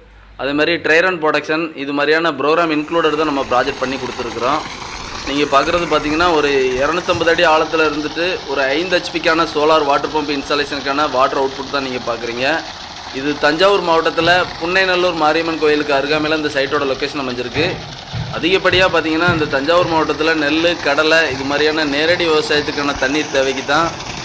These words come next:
சோலார் வாட்டர் பம்ப் பண்றாங்க. So, நாங்களும் இந்த இடத்துல மினிமம் பார்த்தீங்கன்னா, ஒரு ஹண்ட்ரட் ஃபீட்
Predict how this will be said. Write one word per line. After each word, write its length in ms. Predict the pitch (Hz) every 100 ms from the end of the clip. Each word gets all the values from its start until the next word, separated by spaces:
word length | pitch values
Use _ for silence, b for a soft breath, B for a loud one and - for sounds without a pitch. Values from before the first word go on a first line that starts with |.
| - -
சோலார் 320 | 143 160 165
வாட்டர் 340 | 139 143 151 151
பம்ப் 180 | 147
பண்றாங்க. 580 | 135 131 131 127 139 151 - -
So, 180 | 143 143
நாங்களும் 500 | 135 131 151 165 170
இந்த 160 | 160 151
இடத்துல 280 | 147 160 160 151
மினிமம் 340 | 170 180 170
பார்த்தீங்கன்னா, 460 | 156 151 160 175 160
ஒரு 340 | 151 151 143
ஹண்ட்ரட் 300 | 135 160 185
ஃபீட் 200 | 185 180